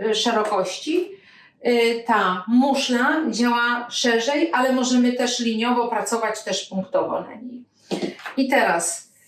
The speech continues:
w zależności od tego, jaką elektrodę wybierzemy,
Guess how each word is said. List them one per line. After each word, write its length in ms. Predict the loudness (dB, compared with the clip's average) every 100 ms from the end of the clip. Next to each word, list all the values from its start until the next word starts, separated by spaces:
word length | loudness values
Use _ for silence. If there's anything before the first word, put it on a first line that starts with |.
| _ -20 -20 -20 _ _ _
w 120 | -6 2
zależności 640 | 4 4 2 0 0 0
od 160 | -2 -2
tego, 240 | -2 0
jaką 500 | 0 2 0 0 0
elektrodę 560 | 0 -2 -2 0 0 -2
wybierzemy, 760 | -4 -2 -2 0 -2 -2 -4